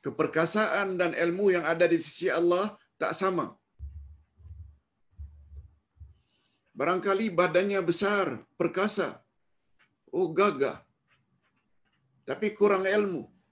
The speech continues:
<clears throat> Barangkali dia boleh dikalahkan oleh orang yang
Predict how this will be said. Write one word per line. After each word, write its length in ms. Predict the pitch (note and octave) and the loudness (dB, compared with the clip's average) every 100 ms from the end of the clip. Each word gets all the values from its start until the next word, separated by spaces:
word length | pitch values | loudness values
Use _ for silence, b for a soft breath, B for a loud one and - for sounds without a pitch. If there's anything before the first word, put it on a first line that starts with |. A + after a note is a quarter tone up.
| - | -4
<clears throat> 1080 | - - D2+ C#2+ - - _ _ _ _ - | -4 -4 -8 -10 -16 -20 _ _ _ _ -6
Barangkali 560 | B2 C3 D3 D#3 C#3+ | -2 -2 -2 0 0
dia 160 | C#3 C#3 | 0 0
boleh 240 | C3 C3 | 2 2
dikalahkan 680 | B2 B2 C3 C3+ C3+ B2+ A#2+ | 0 -2 -2 -2 -2 -4 -4
oleh 240 | - A2+ | -4 -4
orang 280 | - C3 C3+ | -2 -2 -2
yang 200 | B2 A2 | -4 -6